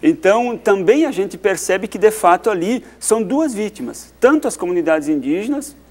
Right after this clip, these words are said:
quilombolas, enfim, que estão de um lado, os agricultores familiares que estão de outro. Então,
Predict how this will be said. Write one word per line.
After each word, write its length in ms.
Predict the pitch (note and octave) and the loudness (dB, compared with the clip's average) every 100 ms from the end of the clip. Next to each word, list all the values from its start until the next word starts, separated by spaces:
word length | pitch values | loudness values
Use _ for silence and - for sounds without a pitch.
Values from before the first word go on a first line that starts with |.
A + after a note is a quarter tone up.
| _ | _
quilombolas, 760 | - C3+ B2+ A#2 D3+ A3+ G3 C3 | -8 -6 -4 0 2 2 0 -6
enfim, 360 | B2+ D#3 F#3+ C4 - _ | -6 -4 -4 -6 -16 _
que 120 | F3+ | -2
estão 320 | F3 - F#3+ | 0 0 -2
de 100 | F3 | -2
um 140 | A3+ B3 | -4 0
lado, 340 | F#3 A3+ B3+ - - - | 0 0 -4 -12 -10 0
os 200 | A#3 A#3 | 2 2
agricultores 600 | A3 G#3 F#3 A3 C#4+ D4+ | 0 -2 -2 0 0 0
familiares 460 | G#3+ F#3 E3 F3 | -4 -2 -2 -4
que 100 | E3+ | -6
estão 220 | E3+ F3+ F#3+ | -10 -8 -2
de 80 | |
outro. 300 | F3+ D#3 C#3+ | 2 2 0
Então, 340 | C3+ E3 G#3 | -4 0 0